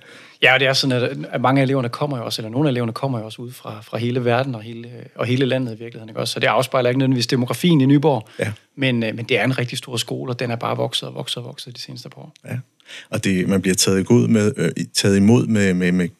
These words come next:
Speaker 2: med glæde og varme, og der var, der var styr på kaffen og så videre. Den
Speaker 1: Ja.
Speaker 2: kommer vi lige tilbage til.
Speaker 1: Ja,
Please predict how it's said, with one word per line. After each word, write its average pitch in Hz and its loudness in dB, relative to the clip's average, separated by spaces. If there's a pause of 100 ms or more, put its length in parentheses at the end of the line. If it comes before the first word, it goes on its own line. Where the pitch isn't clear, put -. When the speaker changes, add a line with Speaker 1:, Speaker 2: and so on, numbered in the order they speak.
(140)
Speaker 2:
med 95 -2
glæde 101 6
og 101 2
varme, 90 0
og 90 -2
der - 2
var, 101 2
der 113 -4
var 113 -2
styr - -2
på 123 -2
kaffen 104 -2
og 117 6
så 107 0
videre. 98 2
Den 127 4
Speaker 1:
Ja. 123 4
Speaker 2:
kommer 135 6
vi 131 4
lige 135 4
tilbage 120 4
til. 131 6
Speaker 1:
Ja, 139 6